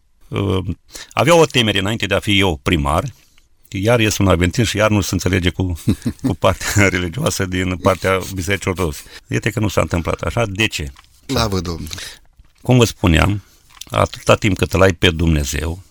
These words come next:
Speaker 1: nu contează din ce lege faci parte.
Speaker 2: Slavă Domnului!
Speaker 1: Aici e, punctul care trebuie pus pe ei. Nu contează, da? Din ce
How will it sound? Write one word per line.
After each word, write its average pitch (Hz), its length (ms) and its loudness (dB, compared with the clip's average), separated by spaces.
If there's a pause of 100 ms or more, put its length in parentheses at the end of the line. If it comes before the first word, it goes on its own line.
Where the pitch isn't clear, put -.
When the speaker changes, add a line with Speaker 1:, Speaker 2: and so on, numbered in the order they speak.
(180)
Speaker 1:
nu 101 180 2
contează 85 440 2
din 80 160 2
ce 82 140 -4 (140)
lege 78 300 -2
faci 76 240 0
parte. - 300 -14 (400)
Speaker 2:
Slavă - 480 -8
Domnului! - 200 -18 (220)
Speaker 1:
Aici 110 260 4
e, 90 160 2 (520)
punctul 131 440 4
care 98 280 2
trebuie 101 360 -2
pus - 420 -6 (340)
pe 98 80 2
ei. 80 220 2 (200)
Nu 123 240 6
contează, 92 680 2
da? 107 220 2 (540)
Din 98 180 4
ce - 140 2